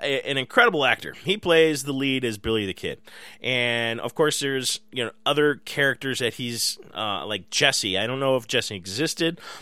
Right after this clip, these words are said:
but he's the antagonist on the other side. And there's some really interesting stuff that, that goes on between the two characters. And I don't wanna give any spoilers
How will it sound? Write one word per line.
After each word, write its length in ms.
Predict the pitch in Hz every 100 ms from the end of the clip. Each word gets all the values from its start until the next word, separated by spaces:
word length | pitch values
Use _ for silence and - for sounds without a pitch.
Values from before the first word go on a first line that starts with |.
| - -
but 320 | 135 131 -
he's 340 | 113 127 135 120
the 120 | 123
antagonist 580 | 117 143 135 135 123 -
on 120 | 104
the 80 | 98
other 100 | 92
side. 440 | - 131 127 131 - - -
And 120 | 202
there's 120 | 233 226
some 200 | 226 233
really 320 | 453 415 -
interesting 640 | 202 294 233 - 165 151 - -
stuff 840 | - - - - 202 160 - - -
that, 440 | 127 147 139 123
that 160 | 120 123
goes 200 | 185 165
on 140 | 165
between 240 | 151 - 147
the 80 | 131
two 140 | 131
characters. 320 | 131 95 98
And 60 | 180
I 40 |
don't 80 | 220
wanna 160 | 190 170
give 100 | 160
any 140 | 156
spoilers 540 | - 135 131 127 127